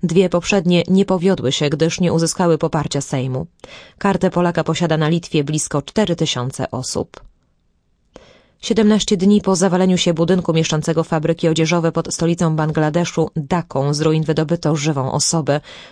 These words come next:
podały służby ratunkowe. Do tysiąca czterdziestu jeden osób zwiększył się również bilans ofiar śmiertelnych zawalenia się dziewięciopiętrowego budynku Rana Plaza w mieście Sawar,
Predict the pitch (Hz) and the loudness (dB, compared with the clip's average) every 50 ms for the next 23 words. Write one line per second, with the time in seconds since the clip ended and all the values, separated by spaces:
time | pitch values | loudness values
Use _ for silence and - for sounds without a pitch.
0 | _ - - - 208 190 226 214 190 202 190 - - - 135 139 131 139 139 131 | _ -4 -2 0 2 2 2 2 2 2 0 -2 -2 -4 -4 -2 0 0 0 0
1 | - 143 143 147 - 156 147 131 139 - 160 - _ _ - - - - - - | -2 -4 -4 -4 -4 -4 -4 -2 -4 -6 -6 -8 _ _ -20 -20 -20 -20 -20 -20
2 | - _ _ - 190 170 208 208 208 202 - 196 196 - 208 196 190 190 190 - | -20 _ _ 0 2 4 4 4 4 2 2 2 2 2 2 2 2 2 2 0
3 | 214 214 - - - 170 160 143 160 156 - - 165 147 143 156 156 160 - - | 0 0 0 -2 -2 0 2 0 0 0 0 0 0 2 2 2 0 0 0 -2
4 | 165 - - 190 175 170 147 170 170 170 160 - 165 160 - 175 151 165 160 170 | -2 0 -2 -2 -2 0 0 0 0 0 0 -2 -2 0 2 2 2 2 2 2
5 | 165 165 156 156 175 165 160 165 165 - 175 170 - 175 170 170 - - 180 175 | 0 0 0 0 0 2 0 0 0 -4 -4 -2 -2 -2 -2 -2 0 0 0 0
6 | 170 170 - 202 190 185 175 170 160 156 - - - - - - - _ - 175 | 0 0 0 0 2 2 4 2 2 0 -2 -10 -20 -20 -20 -20 -16 _ -4 0
7 | 180 214 196 190 196 214 214 208 190 - - 190 160 180 190 165 190 214 208 202 | 0 2 2 2 2 4 2 2 2 2 0 2 2 2 2 4 4 2 2 2
8 | 214 202 - 190 180 170 170 156 165 170 165 170 143 160 156 170 175 170 165 - | 0 0 0 0 0 0 0 0 0 0 0 0 0 0 0 2 0 0 0 0
9 | - 175 165 - 160 156 170 170 170 165 160 - 185 190 190 185 - 170 156 156 | -2 0 0 2 2 2 2 2 2 0 0 0 0 0 0 2 2 0 0 0
10 | 156 147 156 - - 165 160 - 165 165 147 185 185 160 143 147 | 0 0 -2 -2 -4 -4 -2 -2 -2 0 0 2 2 2 0 -2